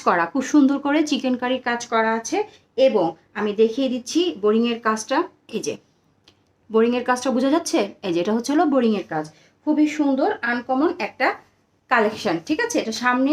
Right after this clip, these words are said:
পিছনে দুই দিকে বোরিংয়ের কাজ পাবেন। এই যে সামনেও আছে, পিছনেও আছে, পুরাটা ড্রেস জুড়ে কাজ করা আছে। এটা সাথে বাটিক করা, খুবই সুন্দর। আড়াই গজ সালোয়ারের কাপড়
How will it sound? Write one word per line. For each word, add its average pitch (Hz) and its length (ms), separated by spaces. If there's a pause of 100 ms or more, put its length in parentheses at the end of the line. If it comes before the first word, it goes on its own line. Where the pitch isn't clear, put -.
(160)
পিছনে 240 360 (140)
দুই 240 200
দিকে 262 180 (120)
বোরিংয়ের 214 360
কাজ 185 100 (120)
পাবেন। 160 240 (140)
এই 165 100
যে 107 80 (580)
সামনেও 240 420 (100)
আছে, 294 200 (380)
পিছনেও 302 480 (160)
আছে, - 200 (480)
পুরাটা 254 340
ড্রেস 233 260
জুড়ে 302 200 (300)
কাজ 214 140 (120)
করা 185 260
আছে। - 160 (120)
এটা 233 180
সাথে 247 180 (100)
বাটিক 240 260 (100)
করা, 226 200 (400)
খুবই 269 300
সুন্দর। 247 300 (160)
আড়াই 214 200
গজ 262 180
সালোয়ারের 220 360
কাপড় 220 240